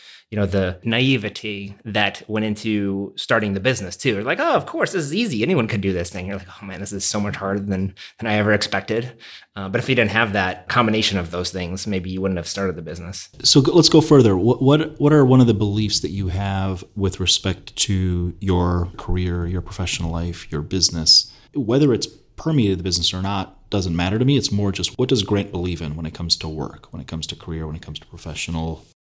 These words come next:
Speaker 1: I believe that there is a real power in diversity, in diversity of thinking, diversity of people and contributions and teams to make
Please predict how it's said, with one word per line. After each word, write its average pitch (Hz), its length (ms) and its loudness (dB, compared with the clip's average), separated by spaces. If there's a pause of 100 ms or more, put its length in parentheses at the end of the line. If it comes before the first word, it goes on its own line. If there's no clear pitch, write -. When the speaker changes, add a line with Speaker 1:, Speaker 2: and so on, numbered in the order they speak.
(180)
Speaker 1:
I 131 60 -2
believe 135 560 2
that 113 420 -2 (160)
there 113 300 0
is 110 120 -2
a 113 60 -2
real 113 240 0
power 110 480 0
in 110 240 0
diversity, 117 680 -2 (100)
in 107 100 -4
diversity 107 400 -2
of 98 100 -2
thinking, 131 760 -2
diversity 104 580 -2
of 101 420 -4 (120)
people 117 580 0
and 104 180 -2
contributions 110 920 -2 (140)
and 98 200 0
teams 110 440 -2
to - 120 -6
make 101 440 0